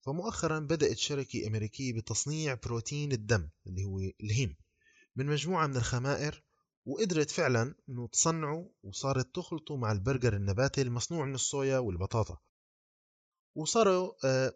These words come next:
يخلطوا هالدم أو الهيم مع البرجر، وفعلًا طلعت الطعمة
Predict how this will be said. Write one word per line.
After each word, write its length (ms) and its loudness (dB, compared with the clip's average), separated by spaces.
يخلطوا 440 -2
هالدم 400 0
أو 120 -4
الهيم 340 0
مع 100 2
البرجر، 520 4
وفعلًا 460 0
طلعت 300 0
الطعمة 400 -2